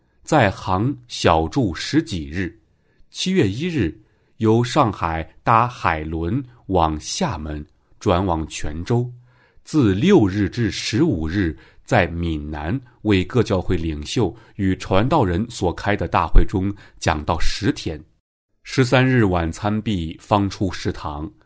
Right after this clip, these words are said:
被在院中踢球的一个学生无意中一球踢中腹部，多日以后才得痊愈。因此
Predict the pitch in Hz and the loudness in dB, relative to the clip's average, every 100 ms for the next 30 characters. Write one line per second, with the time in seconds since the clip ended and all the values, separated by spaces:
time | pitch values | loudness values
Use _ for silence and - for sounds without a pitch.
0 | _ _ _ _ _ - 123 117 98 95 | _ _ _ _ _ 2 4 4 2 4
1 | 135 98 107 110 113 131 123 92 85 90 | 2 2 0 -2 -2 -6 -2 -2 0 -2
2 | 90 101 101 92 - 98 123 143 143 - | -2 -4 -4 -4 0 0 2 0 0 -8
3 | - 110 151 135 127 127 131 139 - 98 | -4 0 2 2 2 0 0 -2 -2 0
4 | 98 - 156 160 98 - - 135 - 87 | -2 0 0 2 0 -2 -2 -2 0 -2
5 | - - _ _ _ - 127 120 113 98 | -2 -6 _ _ _ -4 4 4 4 0
6 | 80 - 101 78 - - 87 92 90 - | -2 0 0 0 -6 -2 -2 0 -4 0
7 | 80 76 80 71 - - _ _ _ - | 0 0 -6 -8 -14 -20 _ _ _ -2
8 | 117 110 - 85 85 | 0 0 -2 -2 -2